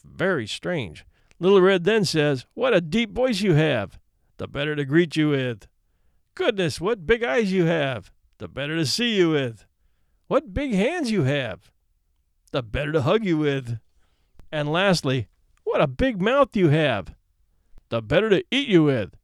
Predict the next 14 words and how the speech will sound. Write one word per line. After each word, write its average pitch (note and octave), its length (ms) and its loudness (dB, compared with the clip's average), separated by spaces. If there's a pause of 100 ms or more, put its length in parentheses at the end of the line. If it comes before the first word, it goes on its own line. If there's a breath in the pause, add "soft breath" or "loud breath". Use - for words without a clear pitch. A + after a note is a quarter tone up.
(100)
At C#3 140 -4
which A3 260 2
point D3 240 0
the C3 80 -2
wolf F3+ 360 0
jumps A3 380 2
out F3 160 4
of C3+ 80 -2
bed B2 300 -4 (260 soft breath)
and B2+ 160 -2 (100)
eats B3 220 0
her A3+ 180 8
up G3+ 200 2
too. A3+ 340 4